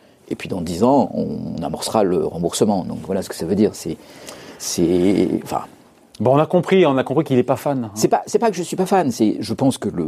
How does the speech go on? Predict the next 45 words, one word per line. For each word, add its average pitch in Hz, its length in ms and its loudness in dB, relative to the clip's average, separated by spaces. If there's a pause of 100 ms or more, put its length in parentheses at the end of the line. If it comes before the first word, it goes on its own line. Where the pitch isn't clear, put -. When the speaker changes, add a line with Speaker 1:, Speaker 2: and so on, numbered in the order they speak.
(140)
Speaker 1:
le, 82 140 -6 (120)
le, - 140 -10
le 87 160 -6
Speaker 2:
On - 40 2
Speaker 1:
débat - 160 2
Speaker 2:
finit - 100 4
Speaker 1:
important, 117 420 2
Speaker 2:
là-dessus. 90 120 -6
Speaker 1:
il 82 60 -6
est 85 60 -2
véritablement 101 880 0
cette - 240 -8
histoire 90 380 0
de 78 340 -4
quelle 98 160 -2
est 95 60 2
la 80 240 2
cible 107 340 0
de 101 80 -2
dette 98 260 4
qu'on 80 220 -10
veut 87 340 -2
dans - 120 -6
les 71 80 -6
traités - 360 -4
européens, 90 460 -2 (560)
euh, - 140 -4
pour 143 120 2
le 165 60 8
vingt 113 180 0
et 101 40 -2
unième 80 220 -6
siècle. - 320 0 (420)
Euh, 80 480 -2 (200)
si - 220 -2
on 101 60 2
résout 127 240 0
pas 131 140 2
ce, - 240 -6
ce - 120 -10
problème-là, 98 540 0 (560)
l'Europe 95 320 2
se - 80 -10
prépare 143 580 0
une 90 380 -6